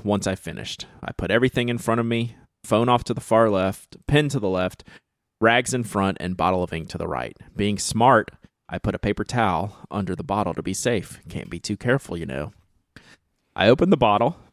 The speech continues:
Man, Noodler's fills them up to the top. That's no joke, Mike. You gotta be careful with those Noodlers.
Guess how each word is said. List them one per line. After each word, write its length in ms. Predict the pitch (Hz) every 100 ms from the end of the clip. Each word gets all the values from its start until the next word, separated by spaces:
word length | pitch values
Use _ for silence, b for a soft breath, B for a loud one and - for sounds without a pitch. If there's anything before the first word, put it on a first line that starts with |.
| _ _ _ -
Man, 480 | 123 156 143 95 98
Noodler's 320 | 98 92 87
fills 240 | - 90 85
them 160 | 87
up 100 | 85 -
to 80 |
the 120 | - -
top. 240 | 85 -
That's 200 | 110 -
no 120 | 85
joke, 260 | 78 69 65 -
Mike. 180 | - - - -
You 100 | 85
gotta 160 | 85
be 80 | -
careful 300 | - - -
with 100 | -
those 180 | - -
Noodlers. 380 | - - -